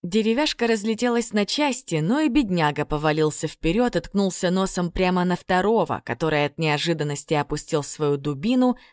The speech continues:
на голову напарнику. Несчастный зарылся носом в траву и замер без движения. Последний оставшийся на ногах слуга в замешательстве на секунду приостановился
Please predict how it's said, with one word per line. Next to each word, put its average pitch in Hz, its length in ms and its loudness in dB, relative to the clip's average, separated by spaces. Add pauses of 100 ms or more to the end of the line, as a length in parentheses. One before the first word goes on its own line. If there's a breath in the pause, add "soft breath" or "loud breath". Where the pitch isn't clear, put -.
на 160 220 2
голову 151 360 0
напарнику. 135 840 -4 (540 soft breath)
Несчастный 240 580 0
зарылся 220 500 2
носом 233 340 0
в - 60 -18
траву 196 400 0
и 240 60 2
замер 208 420 2
без 185 220 -2
движения. 180 760 -2 (460)
Последний 156 560 2
оставшийся 151 600 0
на 156 100 0
ногах 147 380 0
слуга 170 480 0 (340)
в - 60 -8
замешательстве 185 840 0
на 160 80 0
секунду 160 520 -2
приостановился 160 1080 0